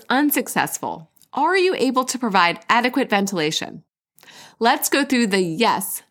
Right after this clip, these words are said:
adequate ventilation by face mask or supraglottic airway pathway first. You will want to consider calling for help at this point. You are now on the non-emergency pathway with a goal to establish a secure airway.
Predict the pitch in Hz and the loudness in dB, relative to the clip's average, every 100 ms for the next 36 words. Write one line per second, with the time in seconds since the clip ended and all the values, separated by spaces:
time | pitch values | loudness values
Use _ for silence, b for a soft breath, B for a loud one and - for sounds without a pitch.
0 | - 208 226 247 269 214 202 202 160 170 | -2 2 2 0 0 0 0 0 0 0
1 | 254 277 170 170 196 226 - 165 214 - | 0 2 0 2 0 0 0 -2 -2 -6
2 | - 269 330 320 - 240 247 208 202 196 | -4 -2 0 0 -2 -2 0 2 2 0
3 | - 190 226 226 220 170 202 208 233 339 | -4 -2 2 0 0 0 0 -2 0 -2
4 | - - - _ _ _ _ - B B | -2 -8 -14 _ _ _ _ -20 B B
5 | B B B 262 381 370 285 277 302 269 | B B B 2 4 4 2 0 0 0
6 | 269 247 254 - 240 262 269 240 196 180 | 2 2 0 -2 0 2 2 -2 0 -2
7 | 190 - 156 - - - _ _ _ B | -2 -4 -6 -6 -10 -10 _ _ _ B
8 | B B 226 262 349 302 220 226 214 202 | B B 2 4 4 2 2 2 2 2
9 | 202 220 233 285 392 294 233 233 269 302 | 2 2 2 2 2 2 0 0 0 0
10 | 262 214 185 - - - - - 254 269 | 0 0 0 -4 -8 -8 -10 -4 0 0
11 | 220 240 247 302 349 339 - 226 226 - | 0 2 2 0 -2 0 2 2 2 -2
12 | - 240 262 - 262 240 - 180 180 - | -2 0 -2 -4 -2 -2 0 -2 -2 -2
13 | - | -6